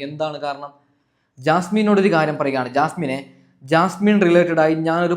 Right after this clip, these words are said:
പത്ത് പതിനഞ്ച് വീഡിയോ ചെയ്തിട്ടുണ്ട്. ഞാൻ ജാസ്മിനോട് നിരന്തരം പറയുകയുണ്ടായി, "ജാസ്മിനെ, നീ ഹോട്ടലിൽ പോയി റൂം എടുത്തോ ഗബ്രിയുടെ ഒപ്പം, നീ ഗബ്രിയുടെ ഒപ്പം എങ്ങോട്ട് വേണമെങ്കിലും കറങ്ങ് ജാസ്മിനെ, പ്രശ്നമില്ല, അതിനെ വീഡിയോ ചെയ്ത് YouTube-ൽ അപ്ലോഡ് ചെയ്യേണ്ട ജാസ്മിനെ" എന്ന്.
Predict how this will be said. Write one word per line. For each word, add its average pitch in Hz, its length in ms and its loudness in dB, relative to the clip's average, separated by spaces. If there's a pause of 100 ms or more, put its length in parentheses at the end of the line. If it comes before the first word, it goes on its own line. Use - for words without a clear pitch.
പത്ത് 151 320 -2
പതിനഞ്ച് 147 360 -2
വീഡിയോ 131 240 -2
ചെയ്തിട്ടുണ്ട്. 113 440 -8 (360)
ഞാൻ 160 220 0 (100)
ജാസ്മിനോട് 180 600 2
നിരന്തരം 170 640 2
പറയുകയുണ്ടായി, 135 600 0
"ജാസ്മിനെ, 143 400 -4
നീ 143 120 -6
ഹോട്ടലിൽ 147 600 0
പോയി 139 180 0
റൂം 143 220 0
എടുത്തോ 143 300 -2
ഗബ്രിയുടെ 131 320 -2
ഒപ്പം, 120 160 -8 (380)
നീ 165 120 -2 (160)
ഗബ്രിയുടെ 180 440 2
ഒപ്പം 180 200 -2 (160)
എങ്ങോട്ട് 190 420 0
വേണമെങ്കിലും 170 520 2
കറങ്ങ് 165 340 0
ജാസ്മിനെ, 151 440 -2
പ്രശ്നമില്ല, 151 440 -6 (500)
അതിനെ 151 340 -2 (220)
വീഡിയോ 185 440 2
ചെയ്ത് 160 360 0 (180)
YouTube-ൽ 160 520 0 (120)
അപ്ലോഡ് 160 500 -2
ചെയ്യേണ്ട 147 280 -2
ജാസ്മിനെ" 135 520 -2
എന്ന്. 117 180 -16